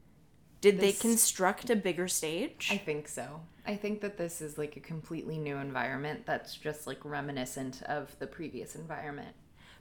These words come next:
Speaker 1: Because that would explain why when they set this ballroom up, it's meticulously like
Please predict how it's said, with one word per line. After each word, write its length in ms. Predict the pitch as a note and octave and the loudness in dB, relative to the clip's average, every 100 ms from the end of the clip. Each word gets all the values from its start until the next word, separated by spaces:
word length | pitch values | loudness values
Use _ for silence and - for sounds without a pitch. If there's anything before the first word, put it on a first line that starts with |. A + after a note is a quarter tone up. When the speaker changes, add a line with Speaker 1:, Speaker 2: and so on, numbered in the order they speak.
| - | 0
Speaker 1:
Because 380 | A#3+ A#3+ G3+ F3+ | 2 4 4 6
that 180 | G3 | 6
would 160 | B3+ D4+ | 6 2
explain 680 | E4 - - G#3+ G#3 G#3 G#3+ - | 4 4 4 2 2 4 2 0
why 800 | F3+ F#3+ F#3+ F#3+ F#3 F3+ F3 - - - - - - - - | 2 4 4 4 2 0 -2 -6 -20 -20 -20 -20 -20 -20 -8
when 380 | F3+ F#3+ G3+ G3 | 6 8 8 6
they 420 | F#3+ F3+ F3+ - | 4 4 2 2
set 460 | - - G#3 G3 - F3 - | 6 6 6 2 -2 -14 2
this 520 | G3 G3+ - - - - - | 4 8 8 6 4 -6 0
ballroom 600 | G3+ G#3+ G#3+ A#3 A#3+ - | 6 8 6 4 2 2
up, 340 | A#3+ D4+ - - - - - - - - - - - - - - - - | 0 0 -4 -20 -20 -20 -20 -20 -20 -20 -20 -20 -20 -20 -20 -20 -4 2
it's 240 | G3+ - | 2 4
meticulously 1000 | G3 F#3+ - G3+ G3 F#3+ F#3+ F3+ - F#3 | 4 4 2 -2 0 2 4 2 0 0
like 520 | F3 D#3 D3+ - - | 2 2 2 -2 -12